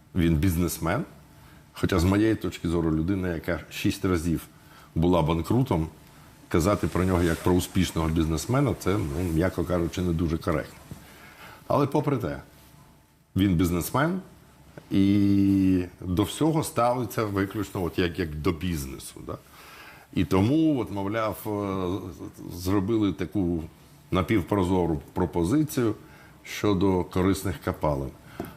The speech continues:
Але скажіть мені, будь ласка, коли, е, намагаються нам оце продати як геніальне рішення, у кого взагалі корисних копалин більше? У України чи у Росії? Ну, мабуть, все-таки у Росії.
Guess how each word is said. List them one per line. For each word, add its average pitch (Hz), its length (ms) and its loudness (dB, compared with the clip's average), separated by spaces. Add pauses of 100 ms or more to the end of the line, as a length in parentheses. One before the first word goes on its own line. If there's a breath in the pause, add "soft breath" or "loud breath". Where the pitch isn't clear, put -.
(120)
Але 98 300 2
скажіть 113 400 0
мені, 123 180 0
будь 110 200 0
ласка, 80 400 -2 (200)
коли, 107 340 4
е, - 320 -6
намагаються 92 760 -2
нам 92 260 0
оце - 200 -2
продати 90 680 -2 (320 loud breath)
як 80 180 0 (380)
геніальне 92 800 2
рішення, 71 460 -6 (760 loud breath)
у 101 80 2
кого 156 300 0
взагалі 117 420 0
корисних 110 500 -2
копалин 101 500 0
більше? 76 440 -2 (1160)
У 85 80 4
України 160 460 2
чи - 140 0
у 120 80 4
Росії? 82 420 -4 (360)
Ну, 104 100 -2
мабуть, 160 280 2
все-таки 131 340 -2
у 131 40 4
Росії. 65 480 -2